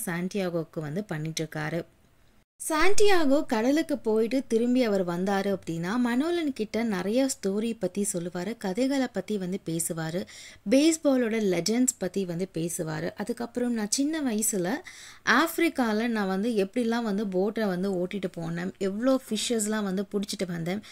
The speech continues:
இதை பத்தின கதைகள் எல்லாத்தையுமே வந்து சுவாரஸ்யமா வந்து பேசுவாரு." ஒவ்வொரு நாளும் இரவுலையும் அவருக்கு ஒரு கனவு வரும். அந்த கனவுல என்ன அப்படின்னா, ஆப்பிரிக்கா பீச்சில் ஒரு, ஒரு சிங்கத்தை பார்க்குற மாதிரியான கனவு டெய்லியுமே வந்து அவர்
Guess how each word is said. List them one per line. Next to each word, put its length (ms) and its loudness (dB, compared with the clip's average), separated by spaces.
இதை 320 4
பத்தின 320 2
கதைகள் 380 0
எல்லாத்தையுமே 440 -2
வந்து 240 -2
சுவாரஸ்யமா 600 0
வந்து 300 -4
பேசுவாரு." 640 -4
ஒவ்வொரு 520 4
நாளும் 440 0
இரவுலையும் 680 -2
அவருக்கு 380 -2
ஒரு 240 0
கனவு 380 -4
வரும். 320 -8
அந்த 280 -6
கனவுல 460 0
என்ன 240 -2
அப்படின்னா, 380 -6
ஆப்பிரிக்கா 800 0
பீச்சில் 560 -2
ஒரு, 200 0
ஒரு 180 -2
சிங்கத்தை 540 0
பார்க்குற 420 -4
மாதிரியான 560 -4
கனவு 380 -4
டெய்லியுமே 520 -2
வந்து 260 -4
அவர் 200 -6